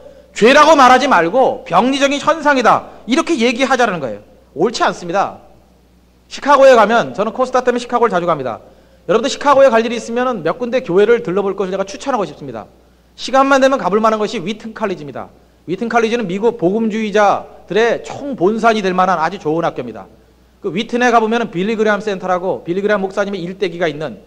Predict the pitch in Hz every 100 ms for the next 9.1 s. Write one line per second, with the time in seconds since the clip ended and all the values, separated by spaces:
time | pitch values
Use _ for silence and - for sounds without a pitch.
0 | _ _ - 196 180 165 165 165 185 190
1 | 170 208 196 175 143 - 117 98 - 226
2 | - 170 196 - 170 151 117 95 - _
3 | _ _ _ _ - 269 277 285 208 240
4 | 254 240 233 202 220 226 233 190 180 226
5 | 226 220 226 170 180 208 160 190 170 156
6 | 220 156 160 196 202 214 208 208 196 202
7 | 196 185 170 214 269 - - 143 214 233
8 | 233 208 151 131 110 131 175 170 - 113